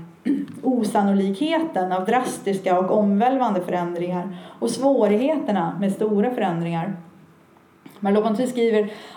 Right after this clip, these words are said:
"Att födas är både att födas av världen och att födas in i världen och fångar därmed den mänskliga existensens dubbelhet av att vara både konstituerad och underkastad mening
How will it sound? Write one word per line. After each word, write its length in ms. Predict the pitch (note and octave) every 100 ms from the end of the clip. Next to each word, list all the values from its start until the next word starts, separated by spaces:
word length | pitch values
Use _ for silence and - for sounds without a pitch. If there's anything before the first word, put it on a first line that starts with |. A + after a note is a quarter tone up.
| -
"Att 220 | A3+ G#3
födas 720 | - C#4+ C4 G3+ A3 C#4 -
är 80 | A#3
både 220 | A3+ A3+
att 180 | A3+ G#3+
födas 640 | - B3+ G#3+ G3 A3+ A#3 -
av 320 | - D4 G3+
världen 420 | F#3 E3+ E3+ F3+
och 60 | G3
att 120 | G3
födas 360 | - G3 G3+ G3+
in 240 | C#4 C#4
i 60 | G3+
världen 460 | E3+ E3+ E3+ F3 - - -
och 180 | A#3 A#3
fångar 400 | C#4 C4 C4 D4
därmed 340 | A3 F#3+ F3+
den 140 | F#3+ G3+
mänskliga 420 | G#3+ F#3+ - F#3+
existensens 680 | F#3+ G3+ F#3+ F3+ F3 G3
dubbelhet 680 | G#3+ C4 A3 G3 G3 C#4 C#4
av 100 | F#3+
att 140 | F3+ F#3
vara 300 | G3 F#3 G3
både 580 | B3 G#3 G#3 C4+ G3 E3+ -
konstituerad 920 | A3 G3+ G#3 A3 A#3 C#4 C#4 C4+ B3+ - -
och 200 | - G#4+
underkastad 580 | C#4 G3 F#3+ C#4 C#4+ C#4
mening 640 | B3+ G#3+ E3 E3+ F3+ G3+